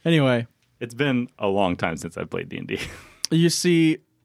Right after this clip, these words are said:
Speaker 1: a few boxes that seem like they could be candidates for what you're thinking about.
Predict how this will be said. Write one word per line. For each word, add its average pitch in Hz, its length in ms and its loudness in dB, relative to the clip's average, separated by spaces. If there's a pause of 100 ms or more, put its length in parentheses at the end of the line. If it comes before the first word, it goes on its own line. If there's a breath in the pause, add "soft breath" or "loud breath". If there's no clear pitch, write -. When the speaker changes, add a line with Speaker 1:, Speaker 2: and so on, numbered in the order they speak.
(580)
Speaker 1:
a 139 100 0
few 226 320 0
boxes 135 480 0
that 127 180 0
seem 160 260 0
like 135 240 0
they 131 200 0
could 127 180 -2
be 123 120 0
candidates 117 600 -2
for - 160 -6
what 113 160 -2
you're 120 120 -4
thinking 113 360 -4
about. 104 340 -4